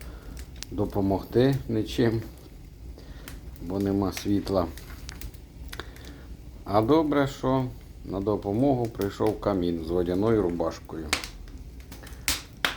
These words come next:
Він ще не облагорожений. Система, все є, але він вже надоїв гіркою редькою тут.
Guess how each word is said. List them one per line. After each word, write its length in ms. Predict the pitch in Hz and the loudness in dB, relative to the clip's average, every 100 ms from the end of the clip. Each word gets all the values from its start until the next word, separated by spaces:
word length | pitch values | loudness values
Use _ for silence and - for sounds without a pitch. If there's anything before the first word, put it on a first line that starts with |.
| - - 82 | -6 -12 -10
Він 100 | 85 | -6
ще 160 | 92 | -4
не 140 | 92 90 | -2 -2
облагорожений. 920 | 87 90 85 104 135 123 127 127 117 - - - - - - - - - - - - - - - | 0 0 2 4 4 4 2 2 2 -6 -16 -16 -8 -8 -8 -12 -12 -12 -12 -12 -12 -12 -14 -12
Система, 720 | - - - - 123 117 95 | -10 -8 -8 0 2 2 0
все 320 | 80 - 90 | -2 -4 -2
є, 280 | 98 135 139 - - - - - - - - | 0 0 0 -4 -12 -14 -12 -12 -12 -14 -8
але 360 | 92 107 127 120 - - - - - - - - - - - - 123 | -4 0 0 -2 -8 -14 -16 -16 -16 -16 -16 -14 -14 -14 -14 -8 -2
він 160 | 110 | 2
вже 140 | 98 104 | 4 4
надоїв 440 | 98 95 98 85 | 4 4 2 2
гіркою 480 | 92 87 101 92 90 | 0 0 0 2 4
редькою 480 | 92 - - 80 76 | 2 0 -8 -8 -8
тут. 280 | 71 65 | -10 -12